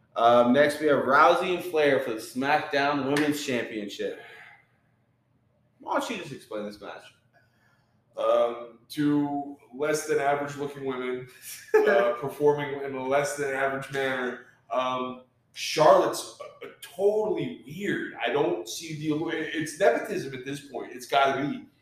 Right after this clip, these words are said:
Speaker 2: It's gotta be because, like, it's because she's a Flair.
Speaker 1: Do you not
Speaker 2: Ooh.
Speaker 1: see? So you don't see the, the allure there?
Speaker 2: No.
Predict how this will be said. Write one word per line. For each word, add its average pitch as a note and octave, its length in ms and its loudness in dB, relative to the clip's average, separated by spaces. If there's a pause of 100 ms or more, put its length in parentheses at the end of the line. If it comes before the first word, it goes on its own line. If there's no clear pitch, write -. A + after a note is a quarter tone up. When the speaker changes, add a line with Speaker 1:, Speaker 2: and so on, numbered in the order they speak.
Speaker 2:
It's - 200 -6
gotta - 380 4
be - 180 -10 (320)
because, C3+ 360 0
like, C3+ 200 0
it's C3 220 -10
because - 380 -4
she's B2 200 -12
a A#2 60 -8
Flair. - 520 -4 (280)
Speaker 1:
Do C#3+ 80 -6
you D3 100 4
not E3 260 8
Speaker 2:
Ooh. - 200 4
Speaker 1:
see? - 240 -4 (100)
So - 160 -10
you F3+ 120 -2
don't G3 200 4
see F3+ 280 -6
the, - 1600 -12
the C3 120 0
allure B2+ 380 4
there? - 280 -6 (260)
Speaker 2:
No. F3 300 0